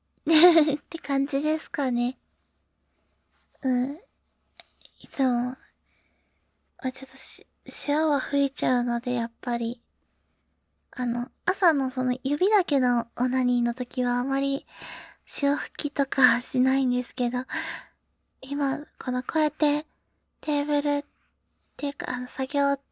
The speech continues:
作業机のところでは、あんまり、あの、あんまり指で、じゃなくて、バイブ使って、おまんこ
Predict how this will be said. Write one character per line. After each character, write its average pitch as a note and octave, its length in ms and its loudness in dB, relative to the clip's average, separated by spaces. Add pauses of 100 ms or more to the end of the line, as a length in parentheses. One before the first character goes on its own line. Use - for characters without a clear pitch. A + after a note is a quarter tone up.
(680)
作 - 240 -6
業 C4+ 360 -2 (280)
机 B3+ 640 -4 (160)
の C4 420 2
と D4 160 0
こ - 120 -2
ろ C4+ 180 2
で C4+ 140 0
は、 C4+ 320 -4 (1080)
あ B3+ 80 -6
ん B3 140 0
ま A#3+ 100 0
り、 B3 240 -6 (420)
あ A#2 120 -6
の、 - 160 -6 (2250)
あ A3 80 -2
ん A3 100 0
ま A3 120 -2
り A#3 180 -4
指 B3 240 0
で、 A3+ 180 -8 (300)
じ - 100 -4
ゃ G#3+ 60 -4
な A3 140 -6
く - 120 -16
て、 - 300 -8 (1040)
バ A#3+ 100 0
イ A#3 100 2
ブ A#3+ 200 0 (500)
使 - 240 -12
っ - 60 -12
て、 A#3+ 440 -8 (1400)
お B3 80 -12
ま A#3+ 180 -2
ん B3 80 -2
こ - 100 -8